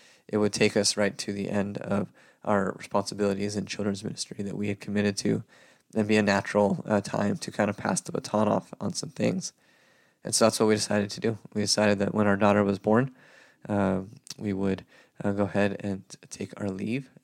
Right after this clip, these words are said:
and, uh, exit our church that we had been so faithfully part of, and, uh, begin our search for a new church home. Uh, take a couple weeks at home with a new baby,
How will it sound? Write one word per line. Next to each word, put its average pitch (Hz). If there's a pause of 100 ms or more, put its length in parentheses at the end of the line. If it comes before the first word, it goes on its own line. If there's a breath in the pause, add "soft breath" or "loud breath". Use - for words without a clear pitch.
(100)
and, 107 (360 soft breath)
uh, 98
exit 101 (440 soft breath)
our 101 (160)
church 131
that 120
we 117
had 113
been 107
so 107
faithfully 104
part 104
of, 107 (400 soft breath)
and, 101
uh, 98
begin 101
our 98
search -
for -
a 196
new 98 (160)
church -
home. 131 (580 soft breath)
Uh, 98
take 95
a 90
couple 101
weeks 98
at 101
home 120
with 104
a -
new 113
baby, 113